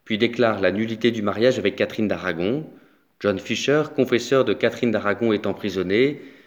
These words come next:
Marie Tudor exilée, Catherine d'Aragon aussi. Au couronnement d'Anne Boleyn, Thomas More est invité,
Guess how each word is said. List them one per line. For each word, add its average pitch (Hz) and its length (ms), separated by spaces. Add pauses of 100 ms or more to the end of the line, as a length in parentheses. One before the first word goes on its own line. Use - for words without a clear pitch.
(240)
Marie 101 260
Tudor 104 580
exilée, 98 640
Catherine 104 340
d'Aragon 90 640
aussi. - 480 (840)
Au 98 80
couronnement 101 560
d'Anne 110 220
Boleyn, 117 560
Thomas 110 520
More 110 240
est 92 120
invité, 101 840